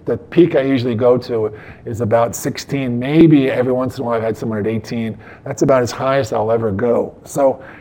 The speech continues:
it's really not necessary. The, the reason that, uh, my hospital has a protocol is actually a very, it's a, it's a totally erroneous idea. They had a patient that actually was on full face bipap,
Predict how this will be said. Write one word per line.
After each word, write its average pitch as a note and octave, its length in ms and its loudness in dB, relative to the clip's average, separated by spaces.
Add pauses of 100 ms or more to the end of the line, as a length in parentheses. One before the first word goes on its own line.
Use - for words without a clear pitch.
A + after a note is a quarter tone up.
(100)
it's A2+ 100 -6
really D3+ 240 6
not C3 260 -2
necessary. F2 720 -6 (1600)
The, C#3 300 0 (120)
the C3 180 2
reason F3+ 380 8
that, D3 280 0
uh, A#2+ 500 -10 (360)
my C#3+ 260 0
hospital C3 380 2
has A#2 160 2
a A2 60 2
protocol A#2+ 640 2
is G#2 120 0
actually A#2 460 -2
a G#2 40 0
very, A#2+ 560 2 (200)
it's A#2 300 -10
a, A2 280 -4
it's B2 240 -8
a A2+ 60 -2
totally C#3 400 4
erroneous A#2 720 -2 (340)
idea. A2+ 640 0 (260)
They C#3+ 100 -4
had D#3 160 0
a C#3 60 0
patient C#3+ 480 -2
that A#2 140 0
actually A#2+ 500 -2
was A2 140 -2
on A2+ 140 -2
full B2+ 240 -4
face A#2+ 340 -4
bipap, A2 720 -6